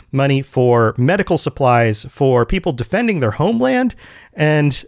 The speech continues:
I, <sighs> I, it's, it's a terrible situation. Um, I started out with a goal of a hundred bucks. I was like, "Maybe our community can raise a hundred bucks and I'll match that hundred bucks."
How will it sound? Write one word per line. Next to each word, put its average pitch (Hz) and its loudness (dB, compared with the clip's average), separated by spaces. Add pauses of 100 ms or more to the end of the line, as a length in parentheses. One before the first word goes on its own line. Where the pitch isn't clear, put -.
(100)
I, 139 2 (160)
<sighs> - -20 (500)
I, - -16 (880)
it's, - -6 (480)
it's - -18
a - -20
terrible 202 0
situation. 113 -2 (420)
Um, 123 0 (460)
I 131 -2
started 175 -2
out 139 0 (540)
with 135 0
a - 0
goal 123 2
of 110 0
a 113 -6
hundred 151 -2
bucks. 110 -8
I 110 -6
was 104 -6
like, 110 -6
"Maybe 190 -2
our 165 0
community 139 0
can 113 -4
raise 123 0
a 123 -2
hundred 123 -2
bucks 117 -2
and 110 0
I'll 110 -2
match 110 -2
that 110 -4
hundred 107 -4
bucks." 143 -2